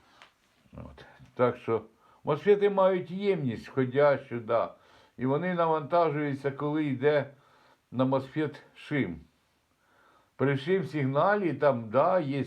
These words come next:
ємність, і, і там може б-, бути струм по затвору, по гейту. А тут постійна напруга. Получається, та ємність ні до чого. Мосфет відкрився,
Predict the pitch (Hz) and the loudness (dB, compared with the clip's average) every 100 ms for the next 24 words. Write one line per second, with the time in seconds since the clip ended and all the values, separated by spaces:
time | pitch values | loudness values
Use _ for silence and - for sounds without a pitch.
0 | - 123 180 190 160 135 - 131 127 - | -6 -2 0 0 -4 -6 -4 -4 -6 -16
1 | - - - _ 123 123 151 170 151 139 | -20 -20 -20 _ -8 -2 2 2 2 -2
2 | 147 143 113 110 107 101 98 104 110 139 | 2 0 0 -8 -12 -12 -12 -12 -6 -6
3 | 143 139 - - 135 180 175 151 120 123 | -4 -6 -6 -6 -4 -4 -4 -4 -2 -2
4 | - 120 135 170 170 139 131 120 123 139 | -2 -4 -2 -2 -2 -6 -6 -2 2 2
5 | 147 143 135 - - - - _ _ _ | 0 -6 -6 -8 -20 -20 -20 _ _ _
6 | 139 170 175 - 240 247 - 190 220 220 | 6 6 4 0 2 2 0 4 4 4
7 | - 190 160 147 139 135 131 127 113 101 | -6 -4 0 0 2 0 0 -4 -2 0
8 | 101 139 151 143 202 214 202 - 175 - | -2 -2 -6 0 2 4 2 -2 -4 -2
9 | 175 185 190 185 160 143 165 156 180 180 | -2 0 -2 -2 -6 -8 -6 -2 -2 2
10 | 196 175 156 117 - _ _ _ 147 160 | 2 4 2 -2 -20 _ _ _ -2 0
11 | 185 180 180 175 190 214 196 143 139 | 0 2 0 -2 0 2 2 2 0